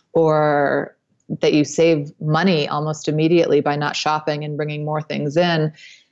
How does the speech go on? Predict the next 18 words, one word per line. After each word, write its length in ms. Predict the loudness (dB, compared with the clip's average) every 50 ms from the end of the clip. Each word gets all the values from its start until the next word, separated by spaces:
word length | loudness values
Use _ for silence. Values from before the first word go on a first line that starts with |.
| _ _ _ _
it, 220 | -2 0 0 0 0 0
it's 460 | 0 -2 -2 -4 -12 -20 -20 -20 -14
contagious. 760 | -6 -2 -2 -2 0 2 2 2 2 2 0 -2 -4 -4 -4
And 120 | -4 -2
you 80 | -2 -2
think 240 | -2 -2 -2 -2 -2
about 240 | -2 -2 0 0 0
it 100 | 0 0 -2
in 160 | -4 -4 -2
other 340 | -2 0 0 2 0 0 0
areas 640 | 0 0 2 2 2 2 0 0 0 -2 -2 -6 -8 -6
of 260 | -4 -2 -2 0 0
your 140 | 0 0 0
home 480 | 0 0 2 2 2 2 2 2 0 0
and 100 | 0 0
your 120 | 0 -2
calendar 880 | -2 -4 -4 -2 0 2 2 2 2 2 2 2 2 2 2 0 0 -2 -4
and 600 | -4 -4 -2 0 0 0 -2 -2 -6 -10 -18 -20